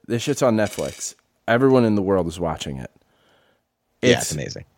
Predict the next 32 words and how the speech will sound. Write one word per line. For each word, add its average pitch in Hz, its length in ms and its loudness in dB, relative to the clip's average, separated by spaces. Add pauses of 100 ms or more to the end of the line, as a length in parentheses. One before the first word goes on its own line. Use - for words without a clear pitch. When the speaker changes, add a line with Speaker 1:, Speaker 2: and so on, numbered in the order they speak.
(240)
Speaker 1:
six - 920 -2
episodes, 185 720 0
seven 123 300 4
episodes, 143 440 2
eight 113 220 4
episodes, 131 420 0
something 120 300 2
like 87 160 -2
that. - 80 0
Speaker 2:
Yeah. 120 240 4
Speaker 1:
Between 151 280 2
six - 280 0
and 113 80 4
eight. 101 260 4 (680)
I 123 80 4
watched 135 260 2
the 127 80 2
whole 131 180 4
thing. 87 320 0 (520)
I 104 80 4
know 110 100 6
you 113 180 6
did 110 160 2
too. 80 260 -6 (1160)
And 131 140 6
it's 131 100 4
just 143 140 0
about 147 360 4
these 127 200 0
people 120 560 0 (380)
who 135 520 4 (600)
collect 127 720 2